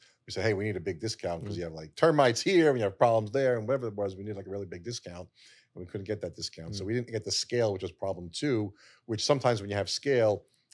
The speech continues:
Speaker 1: the smaller problems end up, you know, negating. So that was an experience where covid came, nobody's fault.
Speaker 2: Mm.
Speaker 1: Okay, so that was one experience. I can give you experience two, where we were building a building in Brooklyn, and my dear friend, the sponsor, you know, totally got in, in over his skis,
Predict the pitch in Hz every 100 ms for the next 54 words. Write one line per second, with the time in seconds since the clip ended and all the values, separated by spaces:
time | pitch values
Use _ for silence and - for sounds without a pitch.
0 | _ - - 127 113 101 95 95 92 -
1 | 98 95 87 _ - 87 92 90 98 87
2 | - 101 95 - - - 120 139 123 -
3 | 117 107 - 107 107 101 98 _ _ _
4 | _ - 147 131 120 127 117 113 117 107
5 | 104 - 101 98 104 98 _ _ - 104
6 | 87 - 101 90 87 85 - 85 80 78
7 | - _ - 92 131 117 - 117 107 95
8 | - 147 117 98 95 90 104 98 92 90
9 | 92 90 90 120 120 104 90 87 - -
10 | - _ 92 92 92 87 101 98 98 92
11 | 87 - 95 87 98 92 - 110 90 87
12 | 110 107 98 98 95 120 107 95 95 -
13 | - 131 113 95